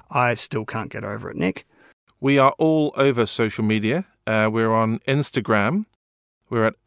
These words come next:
Speaker 2: Who Nicked My Wine. We've got over two hundred and eighty followers. Can you
Speaker 1: I
Speaker 2: believe
Speaker 1: know,
Speaker 2: it?
Speaker 1: that's great.
Speaker 2: I don't understand how this happened. Uh, we're also on Twitter, and our, uh, handle, I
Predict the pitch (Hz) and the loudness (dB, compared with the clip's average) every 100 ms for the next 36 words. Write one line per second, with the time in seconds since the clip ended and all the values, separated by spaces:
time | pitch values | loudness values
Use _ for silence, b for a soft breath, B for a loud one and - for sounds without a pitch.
0 | - 131 123 120 135 - 139 113 110 107 | -6 0 2 0 -2 -6 -2 0 2 2
1 | 110 101 135 190 131 123 - 202 233 - | 0 0 0 -2 -2 -4 -2 -2 -4 -6
2 | 170 170 160 165 156 - 196 104 - 131 | -4 -4 -4 -8 -10 -6 -6 -6 -10 -6
3 | 107 - 196 214 113 143 208 - 147 185 | 0 2 4 2 0 -4 -6 -6 -6 -4
4 | 254 190 196 226 233 214 233 208 220 196 | -4 0 2 2 2 0 0 2 0 0
5 | 220 - 139 _ B B - 156 160 202 | -2 -2 -10 _ B B 2 6 8 8
6 | - 165 - 196 190 220 202 - - 135 | 8 4 6 4 6 4 4 -2 0 4
7 | 131 131 127 123 143 120 117 - _ _ | 6 6 4 2 2 4 2 -2 _ _
8 | _ _ _ _ _ _ _ _ _ - | _ _ _ _ _ _ _ _ _ -4
9 | 151 180 143 117 165 143 | 2 2 2 2 2 0